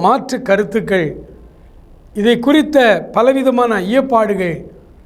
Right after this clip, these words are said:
இயல்பாகவே நமக்கு வரும். இது ஒரு கருகலான ஆவிக்குரிய பாடம். ஆனால் இதை தியானிப்பது நமக்கு தேவை.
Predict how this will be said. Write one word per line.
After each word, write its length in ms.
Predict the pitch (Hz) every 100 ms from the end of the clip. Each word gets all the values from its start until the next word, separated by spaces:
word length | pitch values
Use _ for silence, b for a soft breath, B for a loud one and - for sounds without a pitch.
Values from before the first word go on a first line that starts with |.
| - - - 123 160
இயல்பாகவே 680 | 262 277 269 254 254 269 262 202
நமக்கு 260 | 185 - 156
வரும். 280 | 175 196 - - - - - - _ - _ - _ - _ - - - - - 196
இது 80 | 254 254
ஒரு 100 | 214 -
கருகலான 500 | 202 233 262 254 269 254 196
ஆவிக்குரிய 500 | 262 262 - 220 190 160 143 - - - - - -
பாடம். 360 | 160 156 135 - - - - - - - - - - - -
ஆனால் 260 | 269 302
இதை 140 | 208 175 143
தியானிப்பது 500 | 190 247 254 233 226 185
நமக்கு 220 | 170 156
தேவை. 380 | - 202 220 175